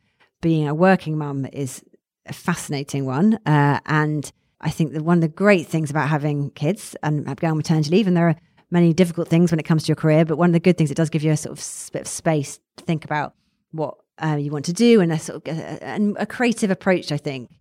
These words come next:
to looking at challenges and how they can be fixed. So yeah, I mean, I would hugely encourage, and I really hope more women do, you know, get involved with startups and think about how, what they can achieve. But, you know, it, it's tough, but yeah, if we can do it, then basically anyone can.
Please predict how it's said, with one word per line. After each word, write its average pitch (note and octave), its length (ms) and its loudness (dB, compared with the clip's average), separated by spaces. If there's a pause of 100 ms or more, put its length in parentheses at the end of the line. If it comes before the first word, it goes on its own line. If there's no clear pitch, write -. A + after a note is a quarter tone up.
to D3+ 100 -6
looking D3+ 320 -6
at - 80 -12
challenges D3 540 -4
and C#3 80 -8
how D3 160 -6
they C#3 120 -6
can C#3+ 120 -14
be C#3 60 -8
fixed. - 420 -12
So D3+ 160 -4 (440)
yeah, E3+ 220 0
I D#3+ 40 -2
mean, F3 100 2
I F#3 100 2
would E3+ 120 -4 (140)
hugely F3+ 560 -2
encourage, C#3+ 380 -6
and C#3+ 80 -8
I D3 60 -6
really D3+ 180 -6
hope - 380 -8 (160)
more D3 160 -6
women C#3 400 -8 (120)
do, D3 260 -2 (320)
you D#3 120 -8
know, C#3+ 140 -8
get - 180 -10
involved D3 440 -10
with C#3 80 -12
startups D3+ 580 -6
and D3+ 100 -10 (320)
think E3 180 -2
about C#3+ 360 -6
how, D#3 200 -6
what D3+ 180 -10
they D3+ 120 -2
can C#3 300 -10
achieve. A#2+ 440 -10 (380)
But, B2+ 220 -8
you F3 160 -4
know, C3+ 180 -14
it, - 220 -2
it's G3 220 -2
tough, - 380 2 (100)
but D#3+ 160 -2
yeah, C#3+ 240 -2
if - 220 -4
we F#3 80 2
can D3 160 -6
do D3 80 -6
it, C#3+ 180 -8
then C#3+ 320 -8
basically - 300 -12
anyone C#3+ 240 -10
can. C#3 240 -12